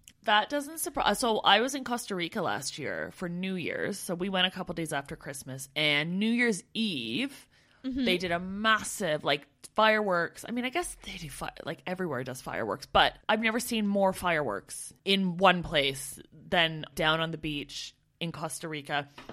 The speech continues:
Speaker 1: And, like, not even just where we were. Like, you could see them from afar. Like, everyone was lighting them off.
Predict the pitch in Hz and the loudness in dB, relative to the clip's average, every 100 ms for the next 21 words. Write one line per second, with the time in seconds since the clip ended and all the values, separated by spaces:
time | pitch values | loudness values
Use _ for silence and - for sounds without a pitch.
0 | - 277 285 285 330 349 311 277 247 220 | -6 0 2 4 4 4 2 -4 -4 -2
1 | 220 143 143 185 226 262 - - 277 214 | -2 -2 -4 -6 -4 -4 -4 -2 0 0
2 | 190 175 202 170 - 175 175 - 175 117 | -2 -6 -6 -6 -4 -6 -6 -4 -2 -2
3 | 101 156 - 208 240 202 226 196 175 160 | -4 -8 0 4 4 2 -2 -2 -4 -4
4 | 165 151 156 160 120 139 - | -2 -2 -4 -6 -6 -6 -12